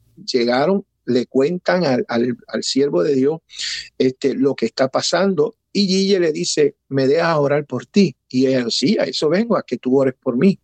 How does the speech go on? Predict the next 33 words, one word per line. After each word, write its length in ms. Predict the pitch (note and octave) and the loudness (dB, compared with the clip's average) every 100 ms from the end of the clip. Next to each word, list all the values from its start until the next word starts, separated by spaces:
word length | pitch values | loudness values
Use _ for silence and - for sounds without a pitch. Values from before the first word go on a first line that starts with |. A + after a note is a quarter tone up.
| - - - - | -16 -12 -10 -8
El 140 | - C#3 | 0 0
hermano 260 | C3 C#3+ | 2 0
Gille 400 | G3 D#3+ D#3+ F3 | 0 0 0 0
ora 220 | D3 C3+ C#3 | 2 0 0
por 180 | E3+ | 0
ella, 220 | D#3 D#3 C#3+ | 0 2 0
le 100 | B2+ | 0
pone 320 | B2+ C3 D3+ | -2 0 0
la 140 | D3+ | 0
mano 320 | B2+ C3 D3+ | 0 0 2
en, 160 | C#3 A2+ | 0 -2
en 220 | A2+ A#2+ | -4 -2
el 100 | A2+ | -2
vientre 560 | A2 D3 B2+ A2+ A#2+ D#3 - | 2 2 2 0 -4 -4 -6
y 80 | |
comienza 480 | - B2 A#2+ B2 E3 | -6 -2 0 0 0
a 20 | |
orar. 280 | D3 B2 C#3+ _ - - - | 0 0 -2 _ -12 -12 -8
Y 160 | - A3 | -2 0
después 420 | A#3+ - G3+ G3 | 0 -2 -4 -2
que 160 | - F#3+ | -2 -2
termina 440 | D#3 C#3+ D3+ E3+ | 0 -2 -2 0
de 100 | D3 | 0
orar, 240 | C#3 D3+ D3+ | 0 0 0
le 100 | B2 | 0
dice 260 | C#3+ - | 0 0
estas 240 | C3+ - - | -2 -2 -4
palabras. 480 | - A2+ - - - _ - | 0 0 0 -4 -8 _ -2
Le 80 | |
dice, 300 | C#3 C#3+ C3 | 0 0 -2
"Mira, 260 | B2 C#3+ C3 A#2+ | 0 0 0 -4
escúchame 540 | - - C#3+ D3 B2+ | -6 -4 -2 0 0
bien, 280 | A#2 - | -2 -6